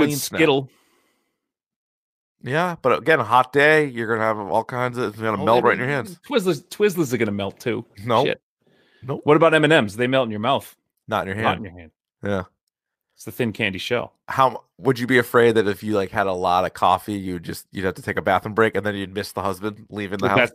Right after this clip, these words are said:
Speaker 2: that's the, that's the, you know,
Speaker 1: Fuck.
Speaker 2: that's the thing. The other thing too, I, I remember talking to someone about this, and they said, uh,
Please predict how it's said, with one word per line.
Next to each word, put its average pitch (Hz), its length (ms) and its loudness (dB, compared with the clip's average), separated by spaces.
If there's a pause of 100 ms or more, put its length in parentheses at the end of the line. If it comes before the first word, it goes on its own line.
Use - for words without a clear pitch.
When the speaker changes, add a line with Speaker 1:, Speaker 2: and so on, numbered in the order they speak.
Speaker 2:
that's 117 240 0
the, 101 260 -4
that's 113 280 0
the, 98 420 -4 (320)
you 123 100 -14
know, 87 160 -16 (140)
Speaker 1:
Fuck. - 400 -18
Speaker 2:
that's 104 220 -8
the 92 80 -14
thing. 120 260 -8 (480)
The 147 60 6
other 220 160 4
thing 196 140 -2
too, 160 140 0
I, 127 200 0
I 135 140 -6
remember 156 280 -6
talking 139 320 -4
to 147 80 -10
someone 151 220 -8
about 147 180 -6
this, 156 160 -12
and 135 60 -8
they 120 40 -6
said, 123 140 -6
uh, 117 300 -6